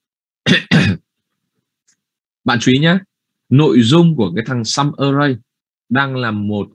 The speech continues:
cái đoạn định nghĩa callback. Một định nghĩa bên trong của nó có định nghĩa một cái biến là một cái hàm này.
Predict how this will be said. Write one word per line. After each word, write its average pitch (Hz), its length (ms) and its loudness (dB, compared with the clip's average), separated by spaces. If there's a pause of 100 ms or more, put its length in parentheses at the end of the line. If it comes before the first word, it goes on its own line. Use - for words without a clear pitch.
cái 101 500 -4
đoạn 139 240 -4 (100)
định 113 220 -2
nghĩa 120 280 -4 (240)
callback. 131 400 -4 (1900)
Một 104 160 -6
định 113 120 0
nghĩa 120 140 -2
bên 139 160 0
trong 131 160 -6
của 110 60 -6
nó 110 220 -8
có 139 120 -10
định 104 160 -6
nghĩa 110 180 0
một 127 120 -6
cái 104 80 -6
biến 110 260 0
là 139 60 -6
một 107 120 -8
cái 113 80 -8
hàm 101 180 -6
này. 82 100 -12